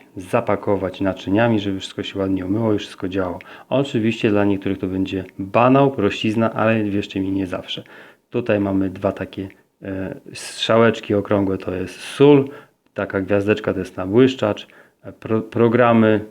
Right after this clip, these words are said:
włączanie po lewej, start po prawej, niektóre zmywarki mają inaczej. To jest nabłyszczacz. Tutaj uzupełniamy nabłyszczaczem, gdy na panelu kontrolnym z frontu lub od góry zapali się lampka.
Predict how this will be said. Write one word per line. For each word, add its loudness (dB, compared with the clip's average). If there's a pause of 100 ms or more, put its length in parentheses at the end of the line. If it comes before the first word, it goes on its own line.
(260)
włączanie -2
po 0
lewej, 2
start -10
po -20
prawej, 2 (240)
niektóre -6
zmywarki -6
mają -8
inaczej. -8 (400)
To 4
jest 2
nabłyszczacz. -2
Tutaj 0
uzupełniamy 0
nabłyszczaczem, -2
gdy 4 (340)
na 0
panelu 2
kontrolnym 0
z -12
frontu 2
lub -4
od -6
góry 4
zapali 0
się -8 (500)
lampka. -4